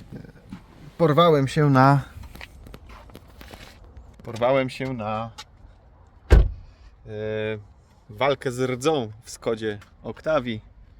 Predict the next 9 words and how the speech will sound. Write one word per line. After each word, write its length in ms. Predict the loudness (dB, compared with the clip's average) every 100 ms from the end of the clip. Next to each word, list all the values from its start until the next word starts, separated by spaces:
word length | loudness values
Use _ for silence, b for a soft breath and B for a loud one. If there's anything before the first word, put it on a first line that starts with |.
| -20 -20
Kto 200 | -4 -2
miał 260 | 0 0 -2
Octavię 540 | -6 -2 0 2 -2 -2 b b -6
drugiej 320 | -2 0 2
generacji, 760 | 2 4 4 4 -2 -6 -6 -10 -20 b b -8
Passaty 400 | -4 2 2 2
B 120 | -4
szóstki, 640 | -2 -4 -4 -8 -4 -2 -4 -14 -20 -20 -20 b b -4 2
Audice 680 | 2 0 -6 2 4 4